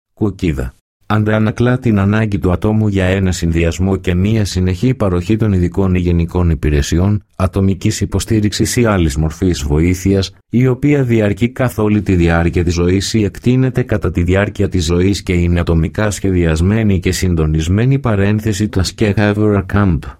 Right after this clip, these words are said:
δύο χιλιάδες έξι, Developmental Disabilities Act,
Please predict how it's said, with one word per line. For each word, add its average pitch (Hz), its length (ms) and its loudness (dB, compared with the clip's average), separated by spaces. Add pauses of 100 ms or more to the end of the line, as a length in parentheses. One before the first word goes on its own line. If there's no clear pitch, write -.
(260)
δύο 107 320 0
χιλιάδες 90 520 0
έξι, 101 400 -2 (260)
Developmental 92 1120 0 (140)
Disabilities 87 880 0
Act, - 460 -4